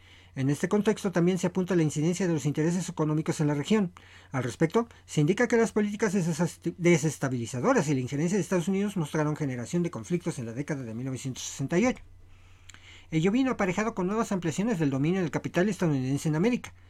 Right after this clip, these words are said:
y el notable crecimiento de la deuda externa, que pasó de menos de tres millones de dólares en mil novecientos cuarenta y cinco a casi diecisiete mil millones en mil novecientos sesenta y ocho. Además,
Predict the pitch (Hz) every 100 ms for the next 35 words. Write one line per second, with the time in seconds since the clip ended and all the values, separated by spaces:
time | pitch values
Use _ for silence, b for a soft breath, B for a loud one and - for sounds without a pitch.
0 | b b b b b b 202 269 254 233
1 | 226 214 202 185 165 170 151 123 131 135
2 | 135 - - 208 160 147 B B 240 247
3 | 262 254 220 202 214 180 170 208 220 196
4 | 185 175 156 185 190 175 156 - - -
5 | 151 143 185 170 180 175 208 202 175 190
6 | 214 - 180 247 - 262 202 156 151 143
7 | 156 285 277 180 180 214 175 151 135 135
8 | 147 139 - 127 147 180 233 - - -
9 | b b b b b b b 139 131 185
10 | 269 -